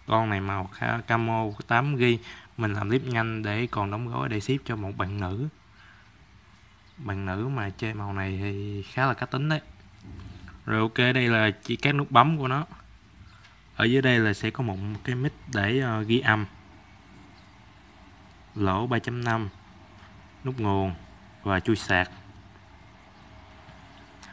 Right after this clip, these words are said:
Mình sẽ so sánh nó với một con, ờ, màu đen. Đây là một bản màu đen. Thì nó của ngoại hình nó thì giống nhau thôi.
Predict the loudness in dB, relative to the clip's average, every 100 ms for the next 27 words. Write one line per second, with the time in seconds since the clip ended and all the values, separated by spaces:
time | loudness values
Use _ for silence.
0 | 0 2 2 2 2 2 0 0 -2 0
1 | 0 2 2 2 2 0 -4 -10 -2 0
2 | 0 -2 0 0 -2 -2 -2 0 2 2
3 | -2 -16 -18 -18 -18 -20 -20 -20 -18 -2
4 | 0 0 -4 -6 -6 -4 -2 -2 -4 -12
5 | -20 -20 -20 -20 -20 -20 -20 -20 -20 -20
6 | -20 -20 -20 -20 -20 -20 -20 -20 -20 -20
7 | -20 -20 -20 -20 -20 -20 -20 -18 -18 -18
8 | -20 -20 -20 -20 -4 2 2 2 2 2
9 | 2 0 -4 -2 -2 0 -2 2 2 2
10 | 0 0 0 2 2 0 0 -2 2 2